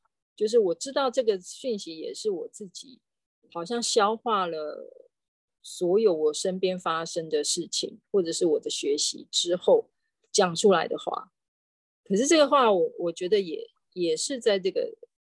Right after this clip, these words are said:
就是刚刚那个与智慧体连线的之下，也是，我觉得也是跟他合作之下，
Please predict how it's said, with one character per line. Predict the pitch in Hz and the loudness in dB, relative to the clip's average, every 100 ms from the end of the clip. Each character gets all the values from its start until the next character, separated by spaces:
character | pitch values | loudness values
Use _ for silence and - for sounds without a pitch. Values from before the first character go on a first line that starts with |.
| _ | _
就 | - 202 | -8 -6
是 | 202 | -4
刚 | 190 180 | -2 -2
刚 | 175 170 175 | 0 0 0
那 | 165 | -6
个 | - 143 - | -4 -6 -6
与 | - 160 | -6 -8
智 | - - 190 | -6 -2 4
慧 | 185 | 4
体 | 170 151 | 2 -2
连 | 151 147 | 0 0
线 | - 196 165 | 0 0 0
的 | - 50 - _ - | -4 -6 -8 _ -4
之 | - 185 | -2 2
下， | 190 220 165 - _ _ _ _ _ _ | 4 2 2 -4 _ _ _ _ _ _
也 | - 160 | -2 2
是， | 151 226 226 | 4 6 8
我 | 170 | 8
觉 | 165 | 6
得 | 214 247 | 6 8
也 | 156 | 6
是 | 190 | 4
跟 | 180 | 2
他 | 185 | 2
合 | 196 160 | 2 0
作 | - 165 | 0 -2
之 | - 151 | -4 -4
下， | 170 - - | -4 -4 -10